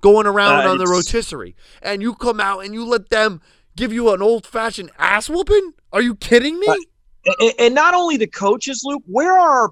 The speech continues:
Speaker 2: where are our, our star players?
Speaker 1: Ab-,
Speaker 2: Like
Speaker 1: absolutely.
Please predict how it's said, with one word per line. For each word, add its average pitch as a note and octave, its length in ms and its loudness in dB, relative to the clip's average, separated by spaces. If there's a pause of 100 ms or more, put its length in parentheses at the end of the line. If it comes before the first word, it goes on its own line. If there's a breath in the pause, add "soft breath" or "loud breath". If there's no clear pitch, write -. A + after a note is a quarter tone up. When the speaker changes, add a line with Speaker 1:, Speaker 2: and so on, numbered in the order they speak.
Speaker 2:
where C#4+ 360 -4
are B3+ 200 -2
our, G3+ 300 -2 (140)
our E3 160 -4
star F#3+ 520 0
players? A3 440 -2
Speaker 1:
Ab-, - 40 -8
Speaker 2:
Like G3+ 100 -2
Speaker 1:
absolutely. G#3+ 760 -2